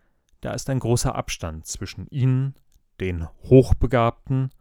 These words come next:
und mir, dem Fan. Wird der Abstand zwischen ihnen und mir zu groß,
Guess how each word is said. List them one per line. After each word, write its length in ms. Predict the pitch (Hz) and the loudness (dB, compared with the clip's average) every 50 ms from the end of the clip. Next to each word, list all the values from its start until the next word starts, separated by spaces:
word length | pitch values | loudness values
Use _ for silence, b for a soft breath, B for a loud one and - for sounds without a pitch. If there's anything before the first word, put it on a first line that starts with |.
| _ _ _ _ _ _ _ _ _ _ _ _ | _ _ _ _ _ _ _ _ _ _ _ _
und 240 | 139 131 131 127 143 | 0 0 2 2 2
mir, 380 | 139 131 110 85 73 71 - - _ _ _ _ _ _ _ _ _ _ _ | 2 4 4 2 0 -4 -8 -14 _ _ _ _ _ _ _ _ _ _ _
dem 200 | 113 113 117 113 | -4 -4 -4 -4
Fan. 420 | - - 113 92 80 73 73 82 - _ _ _ _ _ _ _ _ _ _ _ _ _ _ _ _ _ - | -6 -6 -6 -6 -6 -10 -14 -18 -20 _ _ _ _ _ _ _ _ _ _ _ _ _ _ _ _ _ 2
Wird 140 | 156 147 | 2 4
der 120 | - 160 151 | 4 2 2
Abstand 380 | 185 - - - 170 160 143 | 2 0 0 2 2 4 4
zwischen 320 | - - - - - 143 - | 4 2 2 2 2 -2 0
ihnen 300 | 185 202 208 196 170 143 | 2 2 4 4 4 2
und 140 | 131 131 147 | 0 0 2
mir 280 | 151 160 170 165 151 - _ _ _ _ _ _ _ - | 2 2 2 2 0 -4 _ _ _ _ _ _ _ -16
zu 260 | - - - 254 233 185 | -14 -6 -4 -4 -4 -4
groß, 640 | - - 95 92 107 147 160 - - - - - | -6 -6 -4 -2 -2 -2 -2 -4 -8 -10 -12 -18